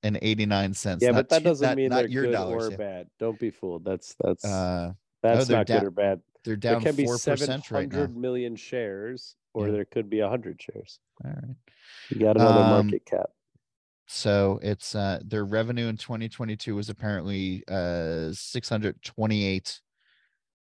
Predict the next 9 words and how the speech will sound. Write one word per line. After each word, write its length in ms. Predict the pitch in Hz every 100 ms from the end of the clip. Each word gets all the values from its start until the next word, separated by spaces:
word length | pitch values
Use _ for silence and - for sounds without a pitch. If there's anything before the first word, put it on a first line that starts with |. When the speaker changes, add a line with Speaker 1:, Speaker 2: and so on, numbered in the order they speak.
| -
Speaker 1:
bucks, 600 | 92 101 95 - - -
Speaker 2:
Billion? 420 | 135 139 143 160 98
Speaker 1:
as 140 | 214
you 140 | 92
would 120 | 90 92
say. 320 | - 82 92
No, 340 | - 90 80 95
million. 460 | 95 92 90 85 95 _ _ -
Speaker 2:
Uh, 180 | 87